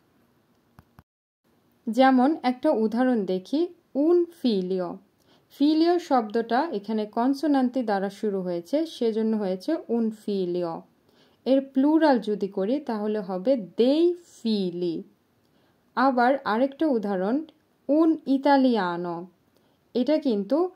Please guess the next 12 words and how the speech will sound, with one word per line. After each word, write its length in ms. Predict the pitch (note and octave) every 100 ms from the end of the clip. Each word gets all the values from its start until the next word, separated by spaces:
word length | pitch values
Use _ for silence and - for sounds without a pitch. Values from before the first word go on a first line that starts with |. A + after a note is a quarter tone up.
| _ _ _ _
মাস্কিলের 580 | G#3+ B3+ C#4 - D#4+ E4
সিঙ্গুলার 600 | E4 - B3+ A#3 C4 C#4
শব্দ 440 | C4+ - F#3 E3+ A#3
এবং 440 | C#4 G#3 A3 A#3
ভোকালি 500 | F3+ F#3 A#3 C#4 D4
দ্বারা 260 | A3+ F#3+ G3
শুরু 280 | - F3+
হয়েছে, 460 | F3+ E3+ D#3+ - E3+ - _ _ _ _
সেজন্য 500 | - B3 A3 A3+ A3+
হয়েছে 460 | G#3 F#3 F#3 D#4 D#4 -
un 180 | B3+ D4 C#4+
italiano। 840 | A3 A3 G#3+ G3+ G3 F3 E3 E3